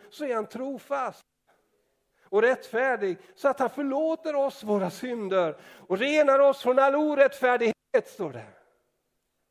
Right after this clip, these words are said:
Och det innebär att jag förstår att, att även om han tog min synd på Golgata kors, så behöver jag själv ta ett steg och säga: "Förlåt mig min synd."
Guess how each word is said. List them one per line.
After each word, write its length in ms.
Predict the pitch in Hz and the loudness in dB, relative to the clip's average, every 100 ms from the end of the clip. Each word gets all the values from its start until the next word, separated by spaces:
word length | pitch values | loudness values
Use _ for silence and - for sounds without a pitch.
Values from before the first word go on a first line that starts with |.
| _ _ _ _ _ _ _ _ _ _ _ _ _ _ _ _ _ _ _ _ _ _ _ - | _ _ _ _ _ _ _ _ _ _ _ _ _ _ _ _ _ _ _ _ _ _ _ -8
Och 80 | 185 | -2
det 80 | 226 | 0
innebär 380 | 285 269 269 262 | 2 4 4 4
att 160 | 262 | 2
jag 140 | 285 254 | 0 0
förstår 500 | 247 - 254 254 254 | -4 -2 2 4 4
att, 280 | 247 - - - | 2 -4 -16 -2
att 180 | 254 254 | 2 6
även 360 | 285 285 269 | 6 6 6
om 100 | 277 | 6
han 180 | 294 269 | 4 2
tog 320 | - 294 277 | 2 0 0
min 200 | 269 269 | -2 -6
synd 340 | - 285 277 214 | -2 -2 0 -2
på 100 | 240 | 2
Golgata 560 | 254 254 240 240 247 | 4 4 2 2 0
kors, 260 | 233 262 - - - | 2 4 2 -4 -20
så 160 | - 269 | -12 -2
behöver 320 | 233 269 269 | 4 4 6
jag 200 | 269 269 | 4 4
själv 340 | 269 285 294 | 6 6 6
ta 200 | - 262 | 2 0
ett 100 | 247 | 0
steg 400 | - 285 262 247 | -2 -2 0 2
och 80 | 233 | 0
säga: 340 | 269 262 254 233 - | 2 4 4 2 -6
"Förlåt 600 | - 311 330 349 320 - | -4 2 6 6 4 2
mig 420 | 202 151 113 - - _ _ _ _ _ _ _ _ _ _ | -2 -2 -4 -18 -20 _ _ _ _ _ _ _ _ _ _
min 220 | - 311 311 | -2 0 0
synd." 580 | 302 320 269 165 131 | 0 2 2 0 -6